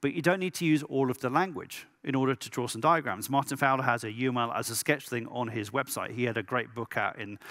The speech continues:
nineteen ninety-nine, U M L one point one Distilled. So you don't need to use the whole language, but there is something about U M L that drags you into the detail. You want to draw a class diagram, and you want to model a link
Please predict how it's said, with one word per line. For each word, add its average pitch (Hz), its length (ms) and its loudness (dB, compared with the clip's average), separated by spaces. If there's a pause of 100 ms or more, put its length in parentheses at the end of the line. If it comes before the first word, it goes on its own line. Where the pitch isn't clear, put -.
(320)
nineteen 135 420 4
ninety-nine, 123 580 2
U 120 120 -2
M 113 80 -4
L 113 120 0
one 113 160 -4
point 113 180 -6
one 104 140 -4
Distilled. 107 360 -2 (400)
So - 140 2
you 147 60 6
don't 170 140 8
need 165 140 0
to 147 80 -2
use 131 80 0
the 139 80 4
whole 131 160 0
language, 131 460 2
but 156 220 -2
there 139 200 4
is 170 140 4
something 170 400 2
about 139 260 4
U 135 140 -2
M 135 80 2
L 135 120 4
that 107 140 -8
drags 139 380 4
you 131 160 -6
into 127 400 0
the 117 180 0
detail. 113 380 -4 (1500)
You 160 120 8
want 202 120 6
to - 60 -2
draw 214 140 12
a 180 60 6
class 208 320 8
diagram, 147 500 6 (1120)
and 151 220 4
you 143 60 2
want 175 200 6
to 160 60 2
model 156 420 4
a 139 120 4
link 151 560 2